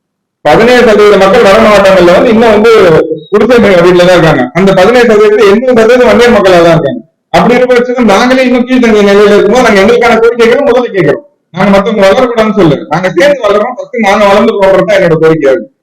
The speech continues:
நான் வல்லரசன் இருக்குன்னா நான் என்ன சொல்றேன், மக்கள் தொகை கணக்கெடுப்பு எடுங்க, எங்களுக்கு என்ன ரிசர்வேஷன் இருக்கோ அதை கொடுங்க, அதுக்கு யார் சப்போர்ட் பண்றீங்க?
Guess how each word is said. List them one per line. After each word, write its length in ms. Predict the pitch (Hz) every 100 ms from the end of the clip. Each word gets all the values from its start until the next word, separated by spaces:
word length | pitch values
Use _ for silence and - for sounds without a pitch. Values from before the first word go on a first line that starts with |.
| _ _ 139
நான் 160 | 175 170
வல்லரசன் 420 | 208 254 262 247
இருக்குன்னா 260 | 208 233 -
நான் 100 | 240
என்ன 100 | 262
சொல்றேன், 300 | 233 208 285 - - - 147
மக்கள் 260 | - 294
தொகை 140 | 294 285
கணக்கெடுப்பு 360 | 254 233 202 196
எடுங்க, 180 | 165 156 160 180
எங்களுக்கு 300 | 180 202 185
என்ன 160 | 226 262
ரிசர்வேஷன் 420 | 226 233 220 -
இருக்கோ 160 | 196 277 -
அதை 100 | 220 214
கொடுங்க, 220 | 208 160 - _ _ -
அதுக்கு 240 | 180 220 226
யார் 180 | 214 -
சப்போர்ட் 300 | 392 220 196
பண்றீங்க? 320 | 160 139 123